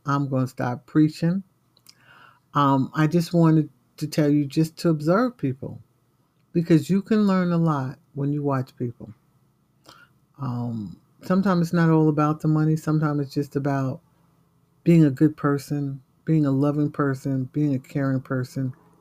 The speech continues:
and caring about other people. Sometimes that's what it's all about. And on that note, have a great week. Have a great Thanksgiving. Be blessed.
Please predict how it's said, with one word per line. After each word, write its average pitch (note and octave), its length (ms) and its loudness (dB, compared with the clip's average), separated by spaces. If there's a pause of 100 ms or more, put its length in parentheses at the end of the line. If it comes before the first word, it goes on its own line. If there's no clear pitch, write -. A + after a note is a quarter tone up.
and C#3 120 -4
caring C#3 360 2
about B2 260 -4
other A#2+ 180 -4
people. A#2 460 -8 (680)
Sometimes D3 440 0
that's C3 180 -4
what C3 120 -2
it's B2 180 -8
all A#2 160 -6
about. A#2 300 -12 (840)
And C3 120 0
on B2+ 140 0
that D#3 200 0
note, B2 320 -4 (760)
have D3 200 0
a C#3+ 60 -2
great C3 480 -4
week. D3 500 -2 (380)
Have C3+ 160 2
a B2+ 80 0
great C3 400 0
Thanksgiving. C#3 920 -2 (1000)
Be C#3+ 180 4
blessed. C#3 800 -2